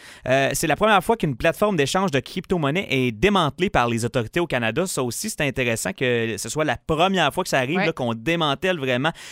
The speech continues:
Speaker 1: une, euh, une plateforme d'échange de crypto-monnaie qui vraisemblablement était problématique. Ce qu'on nous dit, c'est que l'équipe d'enquête sur le blanchiment d'argent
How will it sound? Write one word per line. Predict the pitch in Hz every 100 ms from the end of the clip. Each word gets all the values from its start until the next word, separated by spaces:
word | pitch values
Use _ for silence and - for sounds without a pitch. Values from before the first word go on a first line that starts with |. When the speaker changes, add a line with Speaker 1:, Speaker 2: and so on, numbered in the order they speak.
| -
Speaker 1:
une, | - 117 113
euh, | 110 107 107 101 98 95 101
une | 117 117
plateforme | - 123 - 160 165
d'échange | 127 113 160 165 123
de | 117
crypto-monnaie | - 123 135 123 117 147
qui | 120
vraisemblablement | 113 127 - 123 117 113 113 143
était | 151 127
problématique. | - 120 123 120 104 220 -
Ce |
qu'on | 160
nous | 143
dit, | 123 156 240 - -
c'est | - 131
que | 139
l'équipe | 170 220
d'enquête | 170 139 180 202
sur | -
le | 135
blanchiment | 120 139 190 - 165 190
d'argent | 185 143 117 131